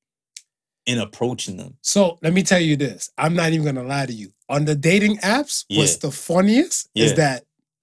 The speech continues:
Speaker 2: <laughs> this is how, two ways I see, I know, whatever, white women and stuff, whatever, that I see, or
Speaker 1: Right.
Speaker 2: non-black women
Speaker 1: Right.
Speaker 2: are for black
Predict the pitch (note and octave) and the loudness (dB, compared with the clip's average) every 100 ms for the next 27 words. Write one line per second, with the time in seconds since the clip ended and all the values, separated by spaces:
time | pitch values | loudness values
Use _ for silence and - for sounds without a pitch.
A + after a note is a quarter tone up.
0 | _ _ _ - - A#5+ C5+ C5+ - B5 | _ _ _ -10 -8 -14 -14 -16 -20 -20
1 | - _ _ _ _ _ _ - - - | -20 _ _ _ _ _ _ -18 -14 -12
2 | - - _ _ _ G#3+ B3 D4 C4+ A3 | -14 -16 _ _ _ 6 8 8 6 4
3 | A3 F#3 - D#3+ - - - F#3+ G4 A4 | 2 0 -8 -20 -20 -20 -18 -2 2 6
4 | G#4+ G4 C4+ G#3+ G#3+ G#3 - G3 B3+ C4 | 6 4 4 4 2 0 -2 2 4 4
5 | B3+ - F3+ D#3+ D#3 - - A3 A3+ A3 | 4 2 2 2 0 -4 0 2 4 4
6 | F#3 D#3+ C#3+ C#3 C#3+ - _ _ _ _ | 4 4 4 2 0 -6 _ _ _ _
7 | _ _ C#3 F3+ G3+ E3+ F3 G#3+ F#3 G3+ | _ _ 2 6 6 6 4 4 4 6
8 | G#3 G#3 G3+ G#3 G3+ G#3 G3+ D#3+ D3+ E3 | 6 6 4 2 2 2 2 2 0 2
9 | G3+ - A3 D3+ D#3 F3+ G#3 E3+ G3 A#3 | 4 2 0 0 4 6 6 6 4 2
10 | G#3+ A3 D4+ E4+ B2 G#2+ - E3+ E3+ D3+ | 2 2 2 0 -2 -2 0 0 0 2
11 | - A3+ G3 F#3 G#3 _ _ _ _ D3+ | 4 6 6 4 0 _ _ _ _ 2
12 | F#3+ F#3 E3 - | 4 4 0 -8